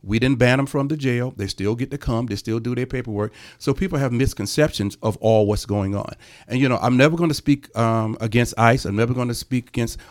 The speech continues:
Homeland Security because we still have to work together in this county and in the city. So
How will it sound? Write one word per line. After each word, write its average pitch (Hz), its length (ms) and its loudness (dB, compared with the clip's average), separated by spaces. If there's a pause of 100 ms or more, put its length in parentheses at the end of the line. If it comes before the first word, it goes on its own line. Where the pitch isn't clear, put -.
(120)
Homeland 117 420 4
Security 123 320 2
because 113 380 0 (220)
we 123 220 2
still 127 320 2
have 117 240 0
to 110 100 6
work 113 240 -2
together 110 440 0 (100)
in 107 320 -2
this 104 320 -2 (360)
county 104 460 4
and 104 140 -4
in 101 200 -4
the 98 100 -4
city. 92 320 0
So 104 340 0